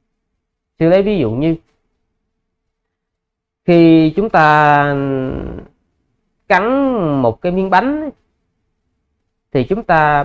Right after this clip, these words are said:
biết được, biết được, à, trong bánh nó có vị ngọt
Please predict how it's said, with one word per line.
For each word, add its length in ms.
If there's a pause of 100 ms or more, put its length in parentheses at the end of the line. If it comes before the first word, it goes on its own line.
biết 280
được, 200 (560)
biết 240
được, 180 (720)
à, 480 (140)
trong 500
bánh 380
nó 140
có 160
vị 180
ngọt 480